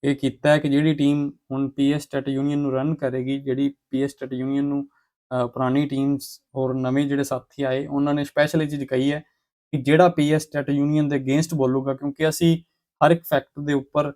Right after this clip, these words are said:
ਵਧੀਆ ਤਰੀਕੇ ਨਾਲ ਕੰਮ ਕਰ ਰਹੇ ਹਾਂ, ਔਰ ਜਿਹੜਾ ਫੈਕਟ ਤੇ ਗਲਤ ਬੋਲੇਗਾ, ਉਹਦੇ ਖਿਲਾਫ ਬੰਦਾ ਟਰੇਸ ਕਰਵਾਇਆ ਜਾਊਗਾ, ਔਰ ਟਰੇਸ ਹੋਣ ਤੇ ਬਾਅਦ ਅਸੀਂ ਸਖਤ ਤੋਂ ਸਖਤ ਜਿਹੜੀ ਹੈ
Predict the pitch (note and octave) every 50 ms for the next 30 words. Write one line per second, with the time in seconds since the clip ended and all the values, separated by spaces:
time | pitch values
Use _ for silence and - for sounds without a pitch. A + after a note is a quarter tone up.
0 | _ _ _ _ _ _ _ _ _ _ _ _ _ _ _ C#3 D3 F3 F#3 E3
1 | D#3+ D3+ C#3+ - D#3 D3+ D3+ D3 C#3+ - C3+ C3 C3+ C#3 C#3 C3+ C3 B2 C3 C#3
2 | C#3+ D3+ D3 C#3+ C#3+ C3+ C#3 D3+ D#3+ E3+ E3 - D3+ - - _ _ _ _ _
3 | D#3 D3+ C#3+ C#3 C#3 D3 D#3+ E3 D#3+ C#3+ C3+ B2 B2 B2 C3+ C3+ C3 C3 B2+ C3
4 | C#3+ E3 - _ _ _ _ _ _ _ _ _ _ _ - C#3+ C#3+ C#3+ D#3+ D#3
5 | D#3 - G#3 B2+ B2 B2+ C3+ F3+ F3+ - _ _ _ _ _ _ _ _ _ _
6 | _ _ _ _ _ _ _ _ _ _ _ C3 B2+ C3+ C#3+ D3 C#3+ - C#3 C#3
7 | C#3+ C#3+ - - D#3+ D3+ D3 D3 D3 D3+ D3 D#3 D3 D3 D3+ D3+ E3 F3+ F3+ -
8 | _ _ _ _ _ _ _ - D3 D#3 D3 D3+ C#3+ D3 D#3 D#3+ E3 - E3 D3+
9 | C#3 D3 D#3 D3 - - D#3 D3+ D3+ - - C3 C3+ C#3+ D3+ D3 D3+ - - _
10 | _ _ _ _ _ _ - C#3+ C#3+ - E3 D#3+ D3+ C#3+ C#3 - - - - D#3
11 | - - _ - D#3 - - - - _ - C3+ C#3 C3+ C3+ C3 C3+ C#3 C3 C3
12 | C3+